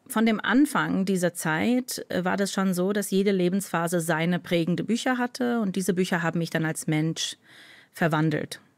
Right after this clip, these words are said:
Also die haben mich quasi, äh, auf meinen Pfad weitergeschoben. Jede Entscheidung in meinem, meinem Leben ist auch von einem Buch angefeuert worden oder informiert worden.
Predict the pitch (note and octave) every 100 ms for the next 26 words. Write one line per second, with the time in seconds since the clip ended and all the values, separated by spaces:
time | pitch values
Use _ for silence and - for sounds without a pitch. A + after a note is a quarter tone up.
0 | _ - D#3+ D#3 D#3 D#3 D#3+ D3+ - D#3
1 | D3+ D#3+ D3+ D3 - - - D#3+ - D#3
2 | D3+ D3+ D3 D3 E3 D#3 D#3 F#3 E3+ -
3 | - - E3+ D3 C#3+ E3 F#3+ C#3+ - D3+
4 | F#3 F3+ E3 D#3+ D3+ D3+ D#3+ D#3 D3 D#3
5 | F3 D#3+ D#3+ - E3 D#3+ D#3 E3+ - D#3
6 | E3+ F3 - D#3 D3+ - D3 D3 D3+ D3+
7 | C#3+ D3+ D#3+ D#3 E3+ - D3+ D3 D#3+